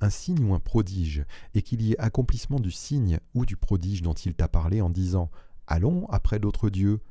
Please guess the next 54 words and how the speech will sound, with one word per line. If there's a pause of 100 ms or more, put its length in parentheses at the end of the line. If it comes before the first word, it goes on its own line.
(100)
des
dieux
que
tu
ne
connais
point, (240)
et
servons-les. (480)
Tu
n'écouteras
pas
les
paroles
de
ce
prophète
ou
de
ce
songeur, (220)
car
c'est
l'Éternel
votre
Dieu
qui
vous
met
à
l'épreuve (240)
pour
savoir
si
vous
aimez
l'Éternel
votre
Dieu
de
tout
votre
cœur
et
de
toute
votre
âme. (500)
Vous
irez
après
l'Éternel
votre
Dieu,